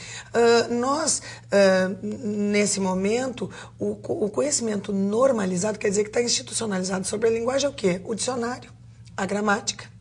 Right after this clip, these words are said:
E alguns, ah, avanços no sentido de explicar como um texto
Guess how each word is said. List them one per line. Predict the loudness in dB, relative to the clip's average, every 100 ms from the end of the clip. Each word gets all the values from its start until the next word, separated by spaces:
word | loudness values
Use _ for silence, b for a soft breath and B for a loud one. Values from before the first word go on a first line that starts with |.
| -20 B B B B
E | 2
alguns, | 4 2 -2 -2 -2 -4 B B B
ah, | 8 8 8 2 0 0
avanços | 2 0 0 0 0 -2 -4 -8
no | -6 -4 -2 -2
sentido | -2 -2 -2 -2 -2
de | 0 2
explicar | 2 2 -4 -6 -4 -6
como | -4 -4 -4
um | -6
texto | -2 2 2 0 -4 -8